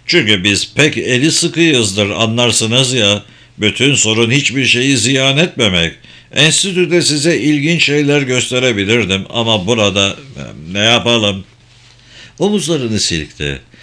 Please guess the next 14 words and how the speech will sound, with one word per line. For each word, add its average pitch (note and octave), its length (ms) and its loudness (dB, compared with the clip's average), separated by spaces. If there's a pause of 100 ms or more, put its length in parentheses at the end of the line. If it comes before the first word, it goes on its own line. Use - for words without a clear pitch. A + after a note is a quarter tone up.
(240)
Glider D#3+ 480 2
şoseden C#3+ 500 -2
ayrılıp E2 500 -4
büyük C#3+ 320 -2
bir C#3+ 120 0
madeni B2 580 -4
kapıdan A#2+ 460 -6
geçtikten A#2 600 -4
sonra F2 360 -4
dev C3 280 0
bir C3 140 -2
fabrika A#2 480 -4
avlusuna F#2 680 -4
vardı. D#2 520 -6